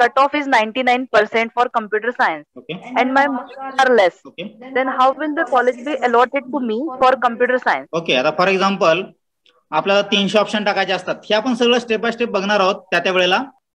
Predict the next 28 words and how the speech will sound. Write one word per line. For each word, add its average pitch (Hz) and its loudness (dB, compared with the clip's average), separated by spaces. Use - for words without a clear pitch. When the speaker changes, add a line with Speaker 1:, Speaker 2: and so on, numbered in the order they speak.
Speaker 2:
तुम्ही 175 -8
touch 170 -4
मध्ये 185 2
राहा 180 0
इथल्या 165 -2
अथॉरिटीच्या 160 -4
किंवा, 160 -2
अ, - -20
माझ्या 143 -2
सुद्धा. 160 -2
तर 247 2
समजा 220 0
तुम्हाला 240 0
तीनशे 233 -2
option 240 -2
टाकायचे, 226 -2
तुम्ही 226 -4
सीओईपी 226 0
पासून 233 -2
सुरू 233 -2
केलं, 208 0
तुमचा 220 -6
score 233 2
समज, 226 2
अ, 202 2
फिफ्टी 202 -2
आहे 220 2
किंवा 226 -2